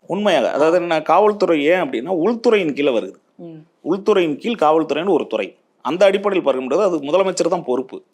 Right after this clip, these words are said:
Speaker 1: காவல்துறையோட செய்கின்ற பணிகளை உள்துறை பொறுப்பேற்கின்ற போது அதற்கு அமைச்சராக இருக்கக்கூடிய முதலமைச்சர் தான் பொறுப்பு.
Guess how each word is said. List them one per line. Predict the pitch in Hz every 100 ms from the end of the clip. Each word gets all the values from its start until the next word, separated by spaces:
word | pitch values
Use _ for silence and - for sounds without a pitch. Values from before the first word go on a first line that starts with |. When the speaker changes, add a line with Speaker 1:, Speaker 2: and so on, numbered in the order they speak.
| _ _ _ - -
Speaker 1:
காவல்துறையோட | 180 247 247 226 208 185
செய்கின்ற | - 160 151 151 131
பணிகளை | - 151 202 170 123 127 - _ _ _ _
உள்துறை | - 220 208 220 170
பொறுப்பேற்கின்ற | 139 151 156 143 117 117 117 107
போது | 107 120 -
அதற்கு | 135 151 185 - 190
அமைச்சராக | 156 190 214 214 196
இருக்கக்கூடிய | 151 147 - 123 123 160 - _ _ -
முதலமைச்சர் | 190 226 208 185 202
தான் | 175
பொறுப்பு. | 110 -